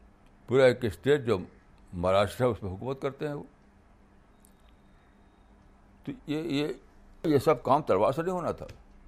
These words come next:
اس کے لیے تعلیم کی ضرورت تھی۔ تو تعلیمی نظام کو لوگوں نے اس انداز سے بنایا ہی نہیں، کیونکہ وہ لوگ سمجھتے تھے کہ سارا کام تو ہو چکا ہے، ساتویں صدی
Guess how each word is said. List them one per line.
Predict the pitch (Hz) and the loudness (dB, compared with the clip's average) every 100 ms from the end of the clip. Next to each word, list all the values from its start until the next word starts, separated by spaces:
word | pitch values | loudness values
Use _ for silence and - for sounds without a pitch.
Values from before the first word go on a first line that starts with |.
| - - - - - - | -20 -20 -20 -20 -20 -16
اس | - | -8
کے | 135 | -4
لیے | 135 | -4
تعلیم | - 101 127 151 | 2 2 2 -2
کی | 110 | -6
ضرورت | 90 92 71 - | -8 -8 -10 -16
تھی۔ | - - - - _ _ _ - - - - _ _ _ - _ _ _ _ _ - - | -20 -20 -20 -20 _ _ _ -20 -20 -20 -20 _ _ _ -20 _ _ _ _ _ -20 -4
تو | 135 | -4
تعلیمی | 131 120 113 170 190 185 | 0 4 6 4 -2 -4
نظام | 139 107 98 90 | 0 2 2 0
کو | 101 135 135 - - - | 0 2 0 -4 -20 -12
لوگوں | 85 92 104 120 | -8 -6 -4 -4
نے | 147 156 - - _ _ _ _ - - - - _ - - - - | -4 -6 -10 -20 _ _ _ _ -20 -20 -20 -20 _ -20 -20 -20 -8
اس | 120 | -2
انداز | 117 107 110 107 | 0 2 2 2
سے | 110 | 0
بنایا | 92 107 101 | 0 4 2
ہی | |
نہیں، | 73 76 | 0 -8
کیونکہ | 127 117 127 | -10 -4 -2
وہ | |
لوگ | 139 143 | -2 -2
سمجھتے | 123 110 147 | -6 -4 -4
تھے | 147 | -6
کہ | 143 110 - - - | -6 -8 -10 -20 -4
سارا | - 131 160 151 | 8 10 12 10
کام | - - 113 127 | 6 0 4 4
تو | 120 | 2
ہو | 113 | -2
چکا | 127 - 156 | -2 0 0
ہے، | - - _ _ _ - _ _ - | 0 -12 _ _ _ -20 _ _ 0
ساتویں | 104 113 135 | 0 0 -2
صدی | 123 123 | -2 0